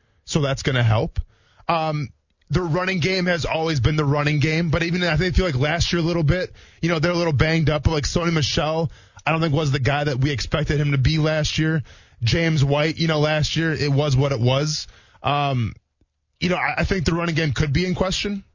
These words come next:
a little bit. Uh, and then when it comes to coaching, you know what you're getting with Bill Belichick.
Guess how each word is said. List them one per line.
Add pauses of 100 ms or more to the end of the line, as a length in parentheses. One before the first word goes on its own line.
(140)
a
little
bit. (960)
Uh,
and
then
when
it
comes
to
coaching,
you
know
what
you're
getting
with
Bill
Belichick.